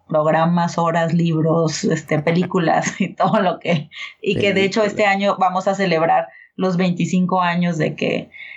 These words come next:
Speaker 1: de que salió el álbum. Entonces, yo creo que esta no va a ser la última vez que hablemos acerca de él y quizá podríamos dedicar un, una, una de, de las futuras ediciones completamente al álbum y podríamos ahondar más en el libro para
Speaker 2: Órale.
Speaker 1: poderlo complementar y compartir con todos. ¿Qué les parece?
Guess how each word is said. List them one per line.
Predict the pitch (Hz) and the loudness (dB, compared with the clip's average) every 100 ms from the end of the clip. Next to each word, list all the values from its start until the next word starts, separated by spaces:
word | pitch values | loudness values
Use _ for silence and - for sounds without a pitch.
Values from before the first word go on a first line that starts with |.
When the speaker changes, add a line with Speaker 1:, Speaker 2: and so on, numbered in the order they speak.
| - | -6
Speaker 1:
de | 175 175 | -4 -2
que | 175 | -2
salió | 170 170 190 | 0 2 2
el | 190 | 2
álbum. | 180 226 226 | 2 2 2
Entonces, | 196 190 190 190 - - - - | 2 0 0 0 -4 -14 -18 -4
yo | 269 | 0
creo | 277 | 0
que | 254 | 0
esta | 262 226 | 0 0
no | 220 | 2
va | 208 | 2
a | |
ser | 208 196 | 2 2
la | 190 180 | 2 2
última | 180 185 175 160 | 0 0 2 2
vez | 165 | 0
que | - | 0
hablemos | 175 165 165 165 | 0 0 0 0
acerca | 165 156 147 165 | 0 -2 0 0
de | 160 175 | 2 2
él | 233 | 0
y | |
quizá | 185 180 175 | 0 -2 0
podríamos | 185 180 180 180 180 | 0 2 2 0 0
dedicar | 165 160 160 156 | -2 0 0 0
un, | 160 156 160 - - _ _ | 0 0 -2 -8 -20 _ _
una, | 196 190 190 185 170 - 165 - - | 0 2 2 2 2 0 -4 -8 -2
una | 190 196 | 0 2
de, | 190 165 170 | 2 2 0
de | 165 | 0
las | 151 - | 0 -2
futuras | 156 175 185 190 | -2 0 0 0
ediciones | 190 180 185 185 190 | 0 0 0 0 -2
completamente | 170 151 165 170 170 170 156 180 | -4 -2 -2 0 0 0 0 0
al | 196 | 2
álbum | 196 180 233 262 | 0 2 2 2
y | 175 | -2
podríamos | 165 160 160 160 170 175 | 0 0 2 2 0 0
ahondar | 160 156 156 165 | 0 2 0 2
más | 160 - 165 | 0 -2 0
en | 175 | 0
el | 190 | 2
libro | 196 175 185 | 2 0 0
para | 175 165 | 0 -2
Speaker 2:
Órale. | 165 | 0
Speaker 1:
poderlo | 151 160 156 160 | 0 2 0 0
complementar | 160 151 156 160 170 160 165 | 0 0 0 0 0 0 0
y | 185 | -2
compartir | - 147 147 - - - | -2 -2 -2 -2 -4 -2
con | 156 151 | 0 0
todos. | 143 - 190 180 | 0 0 0 -2
¿Qué | 175 | -2
les | 175 | -2
parece? | 175 160 156 - | 0 -2 -2 -8